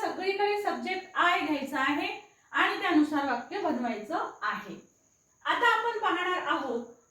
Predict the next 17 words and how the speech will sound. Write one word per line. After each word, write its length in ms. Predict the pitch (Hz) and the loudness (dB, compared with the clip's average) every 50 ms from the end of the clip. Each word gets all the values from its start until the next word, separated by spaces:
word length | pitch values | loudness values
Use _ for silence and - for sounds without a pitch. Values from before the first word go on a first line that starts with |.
| _ | _
की 200 | - 392 415 415 | -2 0 0 0
सपोज 480 | 415 415 427 427 427 415 349 240 240 247 247 - - - 220 - | 2 2 2 2 2 0 0 2 2 0 -2 -4 -10 -16 -16 -8
जर 280 | - 370 381 415 440 - - - - - - - - | 0 4 4 4 4 4 0 -4 -8 -14 -20 -20 -20
सब्जेक्ट 720 | - - 381 359 359 359 262 - 403 440 466 453 - 466 440 - | -12 -6 -4 -4 -4 -4 -4 -2 0 0 0 0 -4 -4 -4 0
जो 80 | 403 403 | 2 4
आहे 480 | 339 311 311 277 269 254 - - - - - - - | 4 4 4 2 -2 -4 -4 -4 -6 -10 -10 -14 -12
तो 200 | 339 339 349 - - | -10 -10 -8 -4 0
आयच्या 440 | - 320 330 370 381 - 427 427 415 | 0 2 2 0 -2 -2 0 0 2
ऐवजी 360 | 381 370 370 359 339 - 330 | 2 0 0 -2 -2 -2 -2
आपण 380 | 339 294 285 - 294 302 302 311 | -2 -2 -2 -2 -4 -4 -4 -2
वेगळा 440 | 302 320 302 - 320 330 349 359 359 | -2 -2 -2 -2 -2 -2 -2 -2 -4
सब्जेक्ट 460 | 330 254 233 226 277 269 - - 277 | -4 -6 -6 -6 -6 -8 -8 -8 -8
घेतला 440 | 240 254 269 - 220 214 196 185 185 - - - _ _ _ _ _ _ - | -6 -6 -6 -6 -6 -6 -6 -6 -6 -8 -12 -20 _ _ _ _ _ _ -2
तर 240 | 415 440 466 427 - | 2 2 2 2 2
काय 200 | - 247 226 226 | 0 0 0 -2
होतं. 420 | 240 - 208 - - 185 - - - - _ _ _ _ _ _ _ - | -4 -6 -8 -10 -12 -12 -14 -14 -16 -20 _ _ _ _ _ _ _ -16
ओके, 280 | 240 - - - - | -14 -10 -6 -6 -6